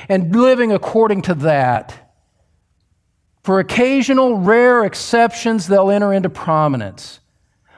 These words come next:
Most of us will simply fade into obscurity. And that's the way we don't mind that. Let's say it that way. If Christ's name is lifted up and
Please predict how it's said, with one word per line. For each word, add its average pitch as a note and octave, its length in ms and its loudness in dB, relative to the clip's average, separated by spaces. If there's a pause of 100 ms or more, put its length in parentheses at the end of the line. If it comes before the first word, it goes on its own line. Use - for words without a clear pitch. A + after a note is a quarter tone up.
(180)
Most A3 480 0
of B3 220 0
us - 400 -2 (600)
will D#3+ 120 -4
simply G#3+ 500 0
fade A3+ 480 0
into A3 520 0
obscurity. D3 1080 -6 (960)
And A2+ 120 -8
that's C3+ 340 -6 (240)
the C3 80 -8
way D#3 520 -4 (160)
we C3 100 -6
don't C3+ 200 -4
mind C3 320 -2
that. - 360 -12 (180)
Let's G2 120 -16
say G2+ 140 -8
it G2+ 120 -14
that G2+ 200 -10
way. F#2+ 280 -14 (1300)
If - 160 -12
Christ's G3+ 500 -2
name G3+ 360 2
is D#3+ 180 -4
lifted F#3+ 420 0
up G#3 300 0
and C#3+ 200 -2